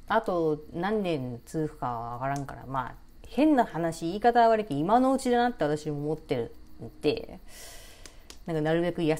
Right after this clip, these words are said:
しくしたいっていうか、あまり喧嘩しないようにしたいって、最近、<laughs> 最近意識してるって。まあ、なんとなく仲良くできてんのかな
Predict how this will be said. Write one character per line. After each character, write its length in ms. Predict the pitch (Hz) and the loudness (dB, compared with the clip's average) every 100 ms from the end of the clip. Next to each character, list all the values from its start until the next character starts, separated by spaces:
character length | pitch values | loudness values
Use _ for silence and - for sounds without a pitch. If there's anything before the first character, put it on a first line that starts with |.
| 156 | -2
し 120 | - | -10
く 100 | - | -8
し 100 | 156 | -8
た 80 | - | -6
い 40 | - | -6
っ 20 | |
て 60 | - | -8
い 20 | |
う 40 | - | -4
か、 60 | |
あ 60 | 170 | 0
ま 100 | 202 | 0
り 80 | 202 | 0
喧 240 | - 214 | 0 2
嘩 100 | 233 | 2
し 160 | 233 254 | 4 6
な 80 | |
い 120 | 294 285 | 6 6
よ 100 | 214 | 4
う 60 | |
に 60 | 131 | -2
し 100 | - | -8
た 80 | - | -14
い 20 | |
っ 20 | |
て、 120 | - | -12
最 220 | - 156 | -8 -8
近、 100 | 156 | -8
<laughs> 160 | 156 - - - 508 - - | 4 6 8 6 2 0 -8
最 140 | - | -8
近 160 | - 185 | -4 -4
意 40 | |
識 180 | 165 - | -4 -8
し 80 | - | -6
て 120 | - | -4
る 60 | 143 | -4
っ 20 | |
て。 260 | - 131 - - - - - - | -4 -10 -10 -16 -12 -10 -10 -10
ま 220 | - 185 151 | 0 2 2
あ、 40 | |
な 300 | 151 170 214 | -2 0 2
ん 100 | 233 | 2
と 140 | 233 | 4
な 160 | 262 269 | 4 2
く 560 | - 165 135 - - - - - - - - - - | 0 0 0 -4 -12 -14 -16 -16 -14 -16 -18 -18 -4
仲 240 | 170 175 | -2 0
良 80 | 147 | -2
く 100 | 151 | 0
で 140 | 156 | -2
き 100 | 151 | -2
て 120 | - | -8
ん 60 | - 113 | -10 -8
の 120 | 127 | -8
か 160 | - | -8
な 120 | 113 | -10